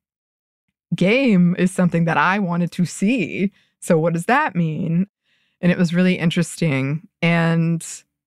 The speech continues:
I do think, like, one of the things I experienced playing it the first time was that I remember thinking, like, I wonder in a apocalypse situation, like, how much of the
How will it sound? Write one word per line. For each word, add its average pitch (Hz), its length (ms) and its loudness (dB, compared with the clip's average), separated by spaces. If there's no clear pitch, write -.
I 170 100 2
do 202 280 2
think, 185 500 0
like, 175 360 -2
one 170 260 2
of 170 100 0
the 175 120 2
things 170 440 2
I 165 260 0
experienced 165 800 -4
playing 170 440 2
it 202 200 0
the 190 80 -2
first 214 360 -2
time 233 300 2
was 185 160 4
that 175 100 0
I 170 60 2
remember 185 640 2
thinking, 175 580 0
like, 151 320 -6
I 165 100 2
wonder 202 540 2
in 170 120 2
a 147 420 -2
apocalypse 170 580 -2
situation, - 640 -6
like, 160 160 -4
how 180 180 2
much 175 220 2
of 170 220 -4
the 156 420 -2